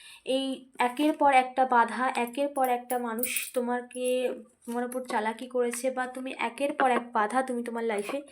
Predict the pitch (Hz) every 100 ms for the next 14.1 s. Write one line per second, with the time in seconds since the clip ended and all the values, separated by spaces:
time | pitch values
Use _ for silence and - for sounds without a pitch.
0 | - - - - 262 269 269 262 220 214
1 | 311 - 311 320 294 269 311 339 330 330
2 | 302 320 285 285 294 294 - 262 277 -
3 | 277 277 277 285 302 294 254 247 247 285
4 | 262 277 240 226 233 233 214 214 - 208
5 | - 247 254 269 277 277 233 240 240 240
6 | - - - - 247 262 - 247 277 277
7 | 285 294 - 254 247 - 294 294 - -
8 | 254 254 277 277 269 - 247 220 220 -
9 | 226 - 247 254 - 277 269 247 240 220
10 | 262 247 240 269 - - 254 247 214 226
11 | 220 214 - - - - - 262 285 294
12 | 294 294 320 311 254 254 269 277 - 240
13 | 262 247 240 233 262 277 254 240 226 214
14 | 208